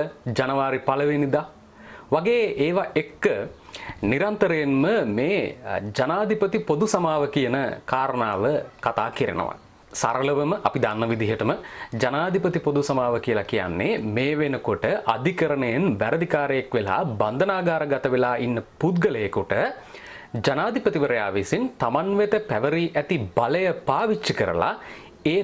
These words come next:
දඬුවමට අදාළව සමාවක් දෙන එක. ඒ සමාවේ විවිධ මට්ටම් තියෙනවා. ඒ සමාව සීමා සහිත සමාවක් වෙන්න පුළුවන්, කොන්දේසි විරහිත සමාවක් වෙන්න පුළුවන්,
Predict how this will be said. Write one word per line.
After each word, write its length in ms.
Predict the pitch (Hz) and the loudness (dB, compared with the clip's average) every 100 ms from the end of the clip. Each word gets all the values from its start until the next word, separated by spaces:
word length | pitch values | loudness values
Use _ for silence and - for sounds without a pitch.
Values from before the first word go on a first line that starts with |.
| 113 | -2
දඬුවමට 720 | 101 120 127 131 113 107 104 101 | 0 2 4 2 2 2 0 0
අදාළව 520 | - 117 160 - 98 113 240 - - - | 0 0 0 0 2 2 0 -6 -18 -18
සමාවක් 540 | - - 127 110 104 143 | -2 0 0 0 0 0
දෙන 180 | 127 110 | 0 0
එක. 240 | 90 87 - - - - | 0 -2 -4 -6 -14 -4
ඒ 200 | - 220 247 - | 0 2 0 -2
සමාවේ 580 | - 143 170 196 208 285 - - 127 | -2 0 2 0 0 0 -2 -6 -2
විවිධ 320 | 147 185 208 | 0 2 0
මට්ටම් 440 | 180 147 - 143 113 | 0 -2 -2 -2 0
තියෙනවා. 400 | 113 101 92 - - - - - | -2 0 -2 -6 -16 -20 -20 -6
ඒ 160 | - 147 | 0 0
සමාව 420 | 143 135 131 117 120 113 - | 2 0 0 2 0 0 -6
සීමා 480 | - - 143 131 110 | -4 -2 0 0 -2
සහිත 420 | - 131 165 196 | 0 0 0 0
සමාවක් 560 | 190 196 185 185 185 190 | 0 0 2 0 0 0
වෙන්න 240 | 185 185 | 2 2
පුළුවන්, 400 | 185 180 185 185 180 - | 2 2 0 -2 -6 -4
කොන්දේසි 560 | - 147 139 135 127 113 | 0 2 2 0 0 -2
විරහිත 460 | 92 131 165 180 202 | 0 0 2 2 2
සමාවක් 540 | 202 190 185 180 185 | 2 2 2 0 2
වෙන්න 240 | 175 180 | 2 2
පුළුවන්, 360 | 180 175 170 170 | 2 2 2 0